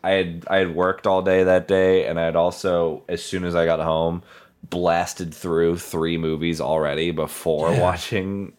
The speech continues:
Speaker 2: Wow.
Speaker 1: Vampire's Kiss.
Speaker 2: <laughs>
Speaker 1: So I was, like, tired, but I enjoyed some of the movies, and I had just finished Hooptober, so it was that, like,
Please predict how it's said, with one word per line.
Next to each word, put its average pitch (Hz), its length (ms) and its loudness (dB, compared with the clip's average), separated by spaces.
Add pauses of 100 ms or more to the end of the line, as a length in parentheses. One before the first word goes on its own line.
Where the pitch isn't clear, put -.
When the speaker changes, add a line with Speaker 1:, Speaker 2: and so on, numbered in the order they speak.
Speaker 2:
Wow. 92 200 -6
Speaker 1:
Vampire's 98 600 0
Kiss. - 600 0
Speaker 2:
<laughs> - 920 -4
Speaker 1:
So 98 320 2
I 95 120 4
was, 101 220 0
like, 95 460 2 (400)
tired, 147 640 0
but 87 180 4
I 90 40 2
enjoyed 90 800 0
some 110 200 -2
of 98 60 0
the 85 80 -4
movies, 107 800 0 (640)
and 80 160 0
I 80 120 2
had 78 120 0
just 92 200 0
finished 92 340 0
Hooptober, 107 680 0
so 92 140 0
it - 40 2
was 82 120 -2
that, 85 260 4
like, 82 400 0